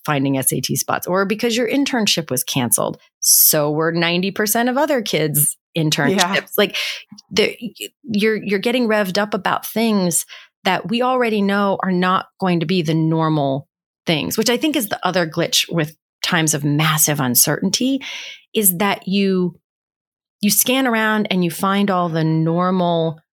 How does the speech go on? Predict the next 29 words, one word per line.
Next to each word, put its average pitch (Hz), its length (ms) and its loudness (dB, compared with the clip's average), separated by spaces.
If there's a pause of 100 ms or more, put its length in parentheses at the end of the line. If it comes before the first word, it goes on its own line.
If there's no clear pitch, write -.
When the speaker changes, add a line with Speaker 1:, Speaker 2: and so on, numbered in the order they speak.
(340)
Speaker 1:
regular 170 420 0
problems 165 600 0
<laughs> - 20 -4
to - 160 -2
worry 247 260 0
about, 254 480 -2 (420)
but - 160 -2
you 220 200 2
forget 214 680 -2 (260)
that, 185 280 0 (220)
that 175 260 0
the 190 80 -4
whole 262 300 -2
world 220 300 0
will 175 80 -4
have 190 260 -2
to - 80 -6
start - 340 0 (140)
thinking 175 320 0
up - 180 0
new 175 200 2
solutions - 840 0 (420)
to - 100 -4
these 143 260 0
Speaker 2:
Yeah. 175 340 0
Speaker 1:
problems 165 460 0
because, 156 420 2
th-, - 260 -8
th-, 208 260 -8